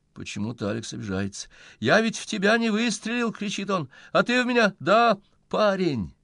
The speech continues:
Да ты с катушек съехал!» — говорю я. «Мститель, мать твою!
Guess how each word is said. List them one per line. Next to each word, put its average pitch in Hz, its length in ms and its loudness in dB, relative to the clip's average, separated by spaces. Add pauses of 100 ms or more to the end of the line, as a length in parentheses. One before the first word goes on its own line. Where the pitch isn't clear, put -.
(400)
Да - 120 2
ты 214 160 -4
с - 140 -4
катушек 196 600 -4
съехал!» — 151 600 -8
говорю 120 240 -10
я. 92 260 -8 (300)
«Мститель, 220 720 0
мать 202 300 4 (100)
твою! 135 420 0